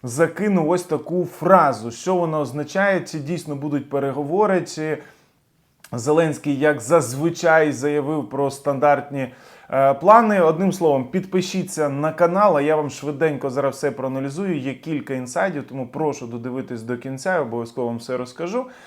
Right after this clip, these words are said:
Але дуже прошу вас не тільки підписатись, що дуже важливо для витискання російських наративів та російських агентів з українського Ютубу,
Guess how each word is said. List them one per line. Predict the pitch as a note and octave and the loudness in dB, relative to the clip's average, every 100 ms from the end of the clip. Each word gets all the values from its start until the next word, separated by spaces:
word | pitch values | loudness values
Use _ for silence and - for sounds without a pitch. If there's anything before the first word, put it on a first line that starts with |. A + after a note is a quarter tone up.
| - - | -20 -4
Але | C3 D#3 G3+ A3 G3 E3+ | 2 4 6 8 8 8
дуже | C3 B2 F#3 F#3 D#3 | 4 -6 -4 -2 -2
прошу | D3 D3+ F3+ G3 F3+ D3+ | -2 -2 0 0 -2 0
вас | D3+ D3 | 0 -2
не | D3 | -8
тільки | D3 F#3 D#3 - | -4 -4 -4 -6
підписатись, | C3 C#3 C#3 C3+ C3+ A2+ G#2+ | -6 -8 -6 -2 -2 -2 -8
що | - | -10
дуже | B2 C3 A#2+ | -8 -6 -6
важливо | G#2+ C3 A#2+ C#3 A#2+ | -2 -2 -2 -2 -2
для | A2 A#2 | -2 -4
витискання | G#2 C#3 D3+ C#3+ D3 B2+ B2 A#2+ A2 - - - | -4 -4 -4 -6 -2 -2 0 -4 -4 -10 -20 -8
російських | B2+ C#3 - C#3+ C#3 C3 | -6 -4 -6 -8 -8 -6
наративів | C3 C3 C#3+ C3 A#2+ | -4 -4 -4 -4 -2
та | B2+ | -4
російських | B2 B2 B2 - A#2 | -6 -6 -8 -6 -12
агентів | A#2 B2+ A#2+ A#2+ | -8 -6 -6 -8
з | A2+ | -10
українського | A#2+ B2 B2+ A#2+ C3 B2 | -10 -8 -8 -8 -8 -8
Ютубу, | C3+ D3+ A3+ A3 F#3+ | -6 -6 -6 -2 -2